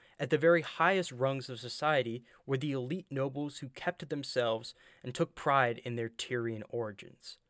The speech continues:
This group was the precursor to the Carthaginian Senate. They elected a ruler from amongst their rank to govern Carthage.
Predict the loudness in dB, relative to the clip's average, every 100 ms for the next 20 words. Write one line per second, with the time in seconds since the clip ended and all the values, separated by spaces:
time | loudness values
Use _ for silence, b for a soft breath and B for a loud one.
0 | _ _ _ _ _ b b b b 0
1 | 0 -2 0 0 -4 b b -4 -2 -2
2 | -8 -4 -4 -2 -6 -4 -6 -6 -6 -6
3 | 0 0 2 -4 -6 -6 -8 -8 -8 -6
4 | -8 -10 _ b b b b _ _ _
5 | _ _ _ 0 4 4 2 0 0 0
6 | 0 2 4 4 0 -2 -4 -2 -4 -4
7 | -4 -4 -2 0 -2 -4 -14 b b -8
8 | 0 4 4 4 -4 -4 -4 -4 -10 -10
9 | -12